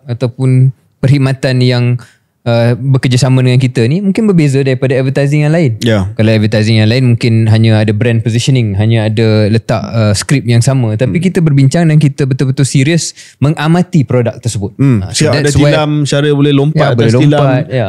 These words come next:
Speaker 2: Ya.
Speaker 1: So that's the new media we're talking about. It's not just ada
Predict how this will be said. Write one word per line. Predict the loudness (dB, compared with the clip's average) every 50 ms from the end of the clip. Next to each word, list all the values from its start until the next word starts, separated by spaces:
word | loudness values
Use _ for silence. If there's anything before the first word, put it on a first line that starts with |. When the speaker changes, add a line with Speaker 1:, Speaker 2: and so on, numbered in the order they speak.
| -6 -10
Speaker 2:
Ya. | -8 -4 -2 0 0 -2 -2 -4
Speaker 1:
So | -4 -2 0
that's | 2 2 2 0 0 -2 0
the | 2 2
new | 4 4 4
media | 2 2 2 2 2 2
we're | 0 0 0
talking | 0 0 0 0 0
about. | 0 -2 -2
It's | -4 -4 -2 0
not | 0 0 -2
just | -2 -2 2 2 2 2 0
ada | -2 -2 -2 0 2 2 2 2 2 0